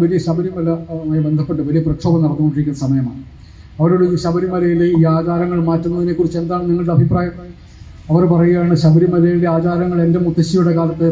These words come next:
പോലെ തന്നെ തുടരണം എന്നുള്ളതാണ്." എന്തായിരുന്നു അവരുടെ മുത്തശ്ശിയുടെ കാലത്തെ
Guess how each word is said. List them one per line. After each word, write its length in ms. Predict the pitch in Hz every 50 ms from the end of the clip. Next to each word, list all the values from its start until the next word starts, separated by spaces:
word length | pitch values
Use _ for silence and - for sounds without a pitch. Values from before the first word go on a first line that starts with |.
| 165 165
പോലെ 220 | 170 165 165 160 160 165
തന്നെ 160 | 160 156 156 151
തുടരണം 360 | 151 147 151 147 151 151 147 151 147 151 143
എന്നുള്ളതാണ്." 420 | 135 135 135 131 123 113 107 - - - - - - - - - - - - 143
എന്തായിരുന്നു 480 | 147 156 151 151 151 156 156 151 156 156 151
അവരുടെ 220 | 151 143 147 151 143
മുത്തശ്ശിയുടെ 420 | 131 131 151 - - 151 143 147 139
കാലത്തെ 260 | 139 139 143 143 160